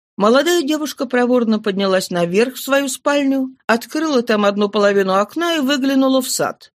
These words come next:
Стояло полнолуние, поэтому в саду было светло, как днем.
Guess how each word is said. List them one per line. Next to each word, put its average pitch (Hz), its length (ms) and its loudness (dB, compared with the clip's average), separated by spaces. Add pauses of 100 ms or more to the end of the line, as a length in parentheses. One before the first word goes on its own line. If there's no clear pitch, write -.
(240)
Стояло 151 440 0
полнолуние, 165 800 0
поэтому 185 480 -2
в - 80 -8
саду 226 280 -2
было 233 200 0
светло, 220 540 -2
как 185 260 -4
днем. 151 540 -2